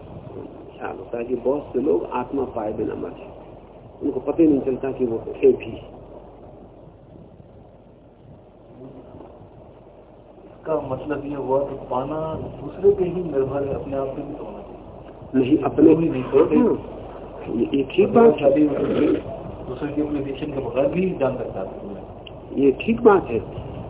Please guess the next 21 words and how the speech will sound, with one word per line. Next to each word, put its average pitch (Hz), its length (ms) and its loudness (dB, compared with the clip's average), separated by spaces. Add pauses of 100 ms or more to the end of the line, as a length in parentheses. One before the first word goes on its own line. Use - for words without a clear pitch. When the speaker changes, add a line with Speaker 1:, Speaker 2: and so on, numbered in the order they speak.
(580)
Speaker 1:
ये 156 300 10
अपने - 380 4
पर 156 140 6
निर्भर 156 320 6
होना 147 380 8
चाहिए, 156 380 6 (1500)
लेकिन 143 560 8
निन्यानवे 165 640 10
प्रतिशत 170 440 2
दूसरे 151 480 0
पर 147 120 0
निर्भर 131 320 4
होता 117 300 -4
है, 117 180 -8 (880)
क्योंकि 185 260 10
जो 165 200 10
होना 165 320 10
चाहिए 165 360 8
वो 156 160 8
है 143 180 6
नहीं। 131 180 10